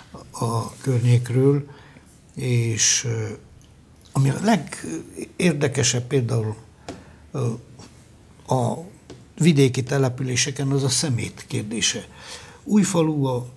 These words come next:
hogy állnak? Mert van, ahol zsummognak.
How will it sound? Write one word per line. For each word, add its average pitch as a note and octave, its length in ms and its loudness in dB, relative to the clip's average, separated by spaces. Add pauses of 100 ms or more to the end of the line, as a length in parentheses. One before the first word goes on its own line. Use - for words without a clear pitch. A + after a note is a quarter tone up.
(140)
hogy A#2 240 -2
állnak? G#2 380 -6
Mert B2 380 -2
van, E3+ 140 -2
ahol D3 360 -2 (180)
zsummognak. A2+ 800 2